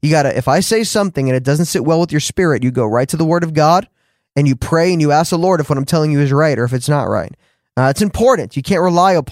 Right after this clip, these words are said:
only upon a teacher. We are humans. We are flawed. We do get revelation from God and we do share tons of truth. But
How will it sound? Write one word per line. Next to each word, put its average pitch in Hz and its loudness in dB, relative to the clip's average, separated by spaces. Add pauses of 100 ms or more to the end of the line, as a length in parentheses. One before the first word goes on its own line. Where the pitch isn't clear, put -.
only 196 2
upon 202 -2
a 160 -2
teacher. 175 -2
We 147 -2
are 196 2 (380)
humans. 196 -2
We 139 0
are 139 2
flawed. 196 0 (380)
We 156 2
do 160 2
get 160 0
revelation 156 0
from 190 -2
God 196 2
and 160 0
we 147 0
do 135 -2
share 151 -4
tons 147 -2
of 127 -2
truth. 175 -2 (360)
But - -2